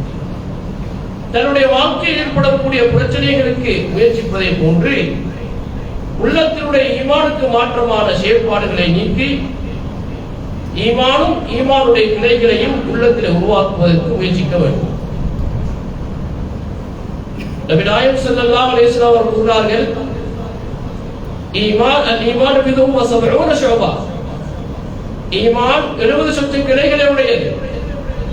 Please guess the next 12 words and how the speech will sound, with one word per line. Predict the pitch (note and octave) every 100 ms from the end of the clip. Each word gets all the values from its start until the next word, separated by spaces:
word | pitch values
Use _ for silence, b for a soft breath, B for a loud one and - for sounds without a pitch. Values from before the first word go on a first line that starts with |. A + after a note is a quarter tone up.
| - - - - - - - -
அதிலே | G3+ A#3 B3
உயர்ந்தது | A#3 D4 D4+ C#4 D#4+
லா | C#4 C#4+
இலாஹ | C#4+ D4 C#4
இல்லல்லாஹ் | C4+ C4+ C4+ C4+
என்ற | C4 B3+
கலிமா. | C4 D4+ C#4 - - - - - - - - - - - - - - - - - -
அதிலே | F3 F#3 F#3 F3+ F3
தாழ்ந்தது | E3 G3+ F3 E3+ - - - - - - - - - - - C#3
மனிதர்களுக்கு | D3+ F3+ A3 A#3 G#3+ F#3+ D#3+
இடம் | F#3 A3
கொடுக்கக்கூடிய | G3 - F3 F3 E3+ E3+ E3